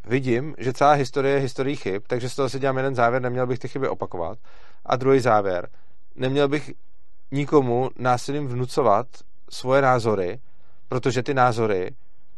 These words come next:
nejenom, že můžou být blbý, ale oni v něčem skoro určitě blbý jsou.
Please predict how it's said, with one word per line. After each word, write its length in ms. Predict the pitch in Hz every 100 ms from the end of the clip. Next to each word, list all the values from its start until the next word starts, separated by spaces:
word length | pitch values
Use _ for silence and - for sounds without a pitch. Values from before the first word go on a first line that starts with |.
| -
nejenom, 240 | 151 170
že 160 | 127 110
můžou 380 | 113 131 131
být 180 | 120 120
blbý, 420 | 104 120 117 104 104
ale 140 | - 117
oni 180 | 127 127
v 60 |
něčem 360 | 117 113 127 117
skoro 280 | - 120 117
určitě 300 | 117 117 120
blbý 220 | 113 113
jsou. 320 | - 110 120